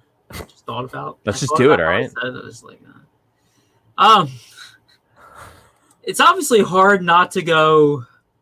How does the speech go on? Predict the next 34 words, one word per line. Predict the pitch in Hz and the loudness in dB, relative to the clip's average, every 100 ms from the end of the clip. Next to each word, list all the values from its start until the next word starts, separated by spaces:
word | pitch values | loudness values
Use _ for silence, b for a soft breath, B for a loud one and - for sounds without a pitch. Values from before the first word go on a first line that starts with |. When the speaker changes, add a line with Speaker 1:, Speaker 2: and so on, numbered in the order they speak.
| _ _ | _ _
Speaker 1:
not | 175 180 | -4 -4
to | 190 | -4
even, | 170 156 147 - | -6 -6 -8 -12
like, | 156 151 | -12 -6
not | 175 | -8
to | 160 | -8
look | 135 147 156 | -8 -8 -8
at | 147 143 | -10 -10
Jon | 151 143 143 | -12 -10 -10
Rahm, | 143 143 147 143 _ _ _ _ | -12 -14 -14 -18 _ _ _ _
not | 135 135 | -6 -6
to | 131 | -8
consider | 135 120 - 143 143 | -12 -10 -6 -4 -4
him. | 151 147 | -6 -4
Obviously, | 135 143 160 | -4 -4 -10
he, | 143 147 123 117 _ _ 139 | -12 -10 -12 -16 _ _ -14
he | 139 | -8
recently | 127 131 - 123 113 | -4 -4 -4 -6 -6
won. | 113 117 120 143 143 _ _ _ _ _ _ _ _ | -8 -8 -10 -10 -14 _ _ _ _ _ _ _ _
Um, | - 107 113 104 _ _ _ _ _ _ _ - | -14 -14 -14 -18 _ _ _ _ _ _ _ -10
people | 147 127 | -8 -8
think | 120 139 131 | -8 -8 -8
about | 131 143 127 | -2 -2 -2
that. | 143 139 - _ _ _ _ _ - | 0 0 -2 _ _ _ _ _ -10
And | 147 156 156 151 - - | -4 -2 -2 -4 -12 -8
those | 170 202 196 | -2 -2 -2
two | 220 208 | -4 -4
events | 165 175 180 - - - - _ | -2 -6 -6 -10 -10 -10 -14 _
were | 165 165 | -8 -8
great | 139 143 156 165 | -8 -6 -4 -4
approach | 156 - 160 151 | -6 -4 -4 -4
events | 151 156 151 | -8 -8 -10
for | - 160 151 | -8 -6 -4
him. | 151 | -6